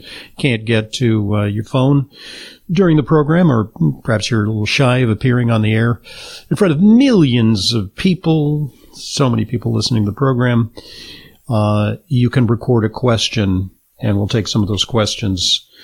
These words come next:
momentarily. Some of the stories we're gonna cover, uh, of course, uh, there is a relationship between stress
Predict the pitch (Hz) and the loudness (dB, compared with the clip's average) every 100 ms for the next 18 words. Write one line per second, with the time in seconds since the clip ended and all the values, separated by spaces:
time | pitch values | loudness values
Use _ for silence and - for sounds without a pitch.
0 | - - 131 120 104 98 135 127 113 95 | -20 -6 0 2 2 0 0 2 2 0
1 | 82 - _ _ - - - - - 233 | -4 -16 _ _ -20 -18 -16 -18 -4 0
2 | 170 143 185 165 156 143 139 - 165 170 | 0 2 4 4 2 2 0 2 2 2
3 | 226 226 233 - 190 143 135 135 139 175 | 2 2 -2 -4 -2 2 4 2 0 -2
4 | 127 - 180 156 - - 202 143 127 151 | -2 2 4 4 0 -2 -2 0 2 2
5 | 143 120 147 127 139 139 117 - 120 120 | 2 2 2 2 2 0 0 -4 -4 -4
6 | - 143 120 113 - - 147 151 156 - | 2 4 4 2 -2 0 2 2 2 0
7 | - | -2